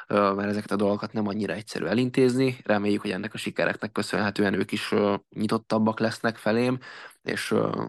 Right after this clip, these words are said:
még több ilyen játékos mellett tudok majd fejlődni és tőlük tanulni. Úgyhogy, ö, de ezekhez mindenféleképpen kellenek ezek a sikerek. Le kell tenni a, az embernek a névjegyét, hogy egy kicsit elismerjék. Úgyhogy, ö,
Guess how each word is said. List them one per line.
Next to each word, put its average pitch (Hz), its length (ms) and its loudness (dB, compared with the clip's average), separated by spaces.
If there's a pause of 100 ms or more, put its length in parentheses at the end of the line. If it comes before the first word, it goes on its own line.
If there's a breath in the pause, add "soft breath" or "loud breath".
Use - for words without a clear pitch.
még 107 200 0
több 101 180 0
ilyen 107 140 4
játékos 101 480 -4
mellett 98 300 -2
tudok - 280 -2
majd 98 260 2
fejlődni 107 640 2
és 107 180 -4
tőlük 104 380 0
tanulni. 120 480 0 (600 loud breath)
Úgyhogy, 107 400 4
ö, 107 220 4
de 113 140 2
ezekhez 117 340 -2
mindenféleképpen 104 800 -4
kellenek 92 340 0
ezek - 200 -6
a - 40 -6
sikerek. - 580 -4
Le 95 200 -2
kell 101 160 -2
tenni 101 320 0
a, 104 320 2
az 104 120 -6
embernek 104 380 -2
a - 40 -6
névjegyét, 104 480 0
hogy 104 100 -4
egy 101 80 -4
kicsit - 260 -10
elismerjék. 110 640 2 (680 loud breath)
Úgyhogy, 113 360 2
ö, 127 340 4